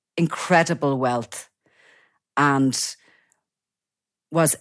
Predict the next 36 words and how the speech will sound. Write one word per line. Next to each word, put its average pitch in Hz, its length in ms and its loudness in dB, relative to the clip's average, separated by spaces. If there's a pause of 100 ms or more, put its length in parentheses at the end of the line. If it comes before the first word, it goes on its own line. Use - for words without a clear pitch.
educated 160 720 0
privately 147 680 0
in 139 120 0
the 143 100 -4
U 139 200 0
K 143 580 0 (520)
at 135 160 -2
a 139 60 -4
time 143 540 0
when 131 480 -2 (180)
only 147 320 2
the, 139 340 -4 (140)
the, 139 240 -4 (380)
the 156 100 -2
landed 139 460 2
gentry 143 480 0
really 135 240 -2
could 139 180 -8
afford 147 380 -4
such - 260 -6
things. 135 420 -2 (580)
Um, 135 540 2 (520)
tell 330 180 4
us 370 140 0
a 269 40 2
little 220 240 4
bit 180 140 4
about 151 240 4
her 143 80 2
background 139 760 0
and, 131 460 0
uh, 131 300 0 (1040)
her, 139 280 -2
her 131 180 -4
very 143 360 2
interesting 139 720 -2